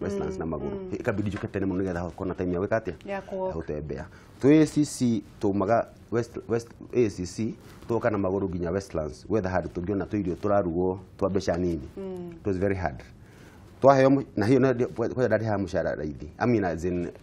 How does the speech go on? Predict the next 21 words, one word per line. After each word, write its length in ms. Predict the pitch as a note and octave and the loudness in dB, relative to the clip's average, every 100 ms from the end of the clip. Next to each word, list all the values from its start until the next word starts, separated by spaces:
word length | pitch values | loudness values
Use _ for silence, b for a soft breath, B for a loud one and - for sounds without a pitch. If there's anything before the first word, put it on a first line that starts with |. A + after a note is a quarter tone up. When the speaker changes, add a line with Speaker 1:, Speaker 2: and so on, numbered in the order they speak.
| - | -16
Speaker 1:
frequently. 480 | - G#2+ G2 E2 D2+ - - - | -6 -2 0 -2 -4 -14 -16 -10
Rĩmwe 120 | F#2+ G#2+ | -4 -2
nĩgũcererwo 260 | G2+ G2 G2 | 0 0 0
na 60 | |
mĩ-, 280 | F#2 F2+ E2+ - | 0 -2 -4 -6
mweri 300 | - F#2 F#2+ | -8 -4 -2
ũmwe, 240 | A2 G#2 F2+ | 0 0 -2
mĩeri 400 | E2 G2+ G#2+ F#2+ | -2 0 0 0
ĩrĩ, 120 | F#2 - | -2 -6
ũguo. 340 | E2+ D#2+ D2 - - - B B B B B - - - - - | -6 -4 -6 -8 -20 -20 B B B B B -20 -20 -20 -18 -6
Ĩkabidi 680 | A#2 C3+ G#2+ G#2 F#2+ G#2+ G2+ - - - - | 2 2 4 0 0 -2 -2 -8 -20 -20 -12
ndĩrakomberera 600 | D#2+ A2 A#2 F2+ E2 F#2+ G2+ | 0 0 2 -2 -2 -2 -2
hinga 160 | G#2 | -2
Speaker 2:
Hĩndĩ 120 | - | 0
ĩyo 40 | - | 0
Speaker 1:
ũrĩa 100 | - | -2
Speaker 2:
nĩ 80 | A3+ | -2
wĩra 80 | G3 | -4
wa 100 | F#3+ | -4
kĩ 160 | - | -8
ũraruta? 380 | G3+ G#3 G3+ - | -10 -10 -12 -18